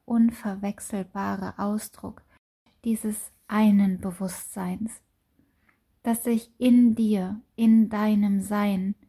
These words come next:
in deinem Denken, in deinem Fühlen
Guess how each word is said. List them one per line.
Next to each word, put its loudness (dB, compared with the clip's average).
in 6
deinem 0
Denken, 0
in 6
deinem -2
Fühlen -2